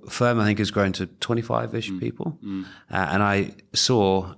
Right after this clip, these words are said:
Speaker 1: in the notes that you even recruited from Shawbrook, who I think have provided you a funding line,
Speaker 2: <laughs>
Speaker 1: which is,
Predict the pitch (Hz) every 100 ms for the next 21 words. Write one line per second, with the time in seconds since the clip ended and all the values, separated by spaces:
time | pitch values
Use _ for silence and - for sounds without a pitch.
0 | - 95 98 98 98 78 - - 90 90
1 | - 90 95 104 101 90 - 92 92 82
2 | - 90 90 85 - - - 98 78 60
3 | - 90 82 98 87 87 90 98 95 90
4 | 87 87 101 98 82 92 92 113 87 92
5 | -